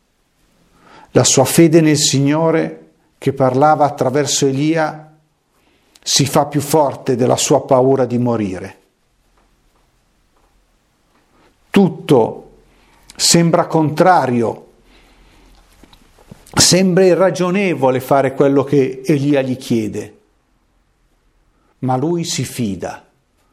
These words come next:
perché vede che veramente Elia è un uomo di Dio, e parte, dopo aver opposto resistenza, per la missione che gli ha affidato Elia.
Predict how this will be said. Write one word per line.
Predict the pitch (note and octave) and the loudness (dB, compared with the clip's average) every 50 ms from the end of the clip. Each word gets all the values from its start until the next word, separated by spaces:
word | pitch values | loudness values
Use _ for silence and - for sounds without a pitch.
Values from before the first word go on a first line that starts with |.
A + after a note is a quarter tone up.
| _ _ _ _ _ _ _ _ _ | _ _ _ _ _ _ _ _ _
perché | - - B2+ - - - C3+ A#2 | -8 -8 -6 -6 -4 -6 -6 -4
vede | G2+ A#2 D3 D3 C#3+ B2+ A2+ C3 C3 B2+ | -2 -2 0 0 0 -2 -2 -4 -6 -6
che | - - A#2+ | -6 -6 -6
veramente | A2 A#2 A2 A2 A2+ B2 C3+ C3+ B2+ B2+ - C3 A#2 | -4 -4 -4 -4 -4 -4 -6 -6 -8 -8 -8 -6 -6
Elia | A2 A2 B2+ B2+ A#2 A2+ G#2+ G#2 F#2+ - _ _ _ _ _ _ _ _ | -4 -4 -4 -4 -4 -4 -4 -6 -10 -12 _ _ _ _ _ _ _ _
è | - D3 | -6 -6
un | B2+ B2 B2 | -4 -4 -4
uomo | B2+ B2+ B2 B2 B2 A#2 | -4 -4 -4 -4 -6 -6
di | A2 G#2+ | -6 -8
Dio, | G2+ G#2 G2+ F#2+ F#2+ A2 G2+ F#2+ - _ _ _ _ _ _ _ _ _ _ _ _ _ _ _ _ _ _ _ _ _ _ _ - - - - - - - - _ | -8 -8 -8 -8 -8 -8 -10 -12 -16 _ _ _ _ _ _ _ _ _ _ _ _ _ _ _ _ _ _ _ _ _ _ _ -20 -20 -20 -20 -20 -20 -20 -20 _
e | - - C3+ B2 | -2 0 0 0
parte, | - - - D#3+ D3+ C3 A#2 A2 - - - - A#2 A2 G#2+ - - _ _ _ _ _ _ _ _ _ _ _ _ _ _ _ _ _ _ | 0 2 2 2 2 2 -2 -6 -10 -12 -8 -6 -6 -6 -8 -14 -20 _ _ _ _ _ _ _ _ _ _ _ _ _ _ _ _ _ _
dopo | - B2 B2 B2+ - - B2 | -6 -2 -2 -2 0 0 -2
aver | A#2 C3+ D3+ D3 | 0 0 0 -2
opposto | C#3 C#3 C#3 - D3 C#3 C#3+ - - C3+ | -2 -4 -4 -4 -4 -4 -4 -6 -6 -4
resistenza, | C3 C3+ C3 A#2 A#2+ B2+ - - - - B2 A#2 A2+ G2+ - - B2 A2+ A2 - - _ _ _ _ _ _ _ | -4 -4 -4 -4 -6 -6 -8 -8 -6 -8 -8 -6 -8 -10 -10 -8 -8 -8 -10 -12 -16 _ _ _ _ _ _ _
per | _ - C3+ B2 | _ -6 -4 -2
la | C3 C3+ | -2 -2
missione | C3 C3 B2+ - - - - C#3+ C3+ C3 C3 C3+ C3 A2+ - - _ _ _ _ | -2 -4 -4 -6 -6 -6 -4 -4 -4 -4 -4 -6 -8 -10 -12 -18 _ _ _ _
che | _ - - C3 | _ -4 -2 -2
gli | A#2 A2 A#2+ | 0 2 4
ha | C3 | 2
affidato | C3 B2 - - - A#2+ A2 B2+ A#2 A#2 - C3 | 2 2 0 -4 -4 -2 -2 -2 -2 -4 -4 -6
Elia. | A#2+ A2+ A2 G#2+ G2+ G2 F#2+ F#2+ - - | -4 -4 -4 -6 -8 -8 -10 -12 -12 -14